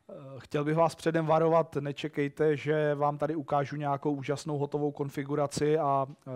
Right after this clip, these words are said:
velké nasazení N F Tables na nějaké síti. Eh, zatím je to skutečně budoucnost, která teda už, eh, klepe na dveře a už ji máme trochu k dispozici, ale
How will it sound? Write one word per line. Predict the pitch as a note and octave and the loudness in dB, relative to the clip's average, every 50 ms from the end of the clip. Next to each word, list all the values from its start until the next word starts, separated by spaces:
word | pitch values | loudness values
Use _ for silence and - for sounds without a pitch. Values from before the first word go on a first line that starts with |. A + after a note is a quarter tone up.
| B2+ B2 A#2+ | -8 -8 -6
velké | A#2 C3+ C#3 C3+ - D#3 D3+ | -2 -2 -2 0 0 0 2
nasazení | D3 C#3+ C3+ - D#3+ D3 C#3 D3+ D3 D3 C#3+ D3 C#3+ | 2 0 0 2 0 2 2 2 0 0 -2 -2 -2
N | C#3+ | -4
F | C#3 - | -4 -4
Tables | - C#3+ C#3+ C3+ C#3+ C#3+ C3 - | -2 -4 -2 -2 -2 -6 -6 -6
na | C#3+ C3+ | -8 -6
nějaké | C3 C3+ C3+ C3+ - - D3 | -2 -2 -2 -2 -2 -2 -4
síti. | C#3 - C#3+ B2+ - - C#3 C#3 D#3 - - - - - - - - - - - _ _ | -4 -4 -12 -14 -4 -2 -2 -2 -2 -4 -10 -20 -20 -20 -20 -20 -20 -20 -20 -20 _ _
Eh, | C3+ C3 B2+ B2+ B2 B2 B2 | -4 -2 -2 -2 -2 -2 -2
zatím | A2+ C#3+ C#3+ C#3 - D3+ D#3 | 0 0 -2 0 0 -2 -2
je | D#3+ | 0
to | D#3 D#3+ | -2 -2
skutečně | D3+ - - D3 D3+ D3 - E3+ D#3+ | -6 -6 -6 -4 -4 -2 0 -2 -2
budoucnost, | C#3 D3 C#3+ D3 C#3 C#3 - - C#3+ C#3 D3+ D3+ - - | -2 0 0 0 -2 -2 -4 -4 -4 -4 -4 -4 -8 -10
která | - - D3 C#3+ C#3 C#3+ | -4 -2 0 2 2 2
teda | C#3 - D3 D3 D3 | 0 0 0 0 2
už, | C#3+ D3 C#3 - - - | 2 0 -2 -6 -6 -6
eh, | C#3+ C3 B2+ B2 | -6 -6 -6 -6
klepe | - - C#3+ C3 D#3+ D3+ | -4 -4 -2 0 0 0
na | D3+ | 0
dveře | D3 D3 D3 D#3+ D3+ B2+ D3+ D3+ D#3 | 0 2 2 0 2 2 4 4 4
a | D3+ | 4
už | D3+ C#3+ C#3 - - | 2 0 -2 -4 -2
ji | D#3 | 0
máme | D3+ D3 D3+ D#3 | 0 0 0 0
trochu | D#3 - C#3+ - E3+ | -4 -6 -8 -8 -8
k | D#3 D3 | -6 -6
dispozici, | C#3+ - - - D3+ C#3+ C#3+ C#3 - D#3 D3 | -6 -8 -4 -6 -4 -4 -4 -4 -2 2 4
ale | C#3+ D3 D3+ D#3 | 4 4 4 2